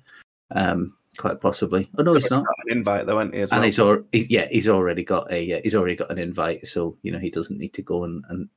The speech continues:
Speaker 1: try and pinch it from somebody else. He's got the stuff 'cause he won the U K one. Um, so, um, congratulations to,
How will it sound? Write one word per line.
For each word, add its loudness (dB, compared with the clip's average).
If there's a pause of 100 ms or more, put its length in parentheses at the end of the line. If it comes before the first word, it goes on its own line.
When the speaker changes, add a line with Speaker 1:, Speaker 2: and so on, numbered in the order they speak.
(140)
Speaker 1:
try -8
and -10
pinch -8
it -16
from -8
somebody -4
else. -6
He's 2
got 0
the -10
stuff -4
'cause -4
he -2
won -2
the -6
U -8
K 2
one. 2 (380)
Um, 4
so, 4 (460)
um, -2 (600)
congratulations 2
to, 2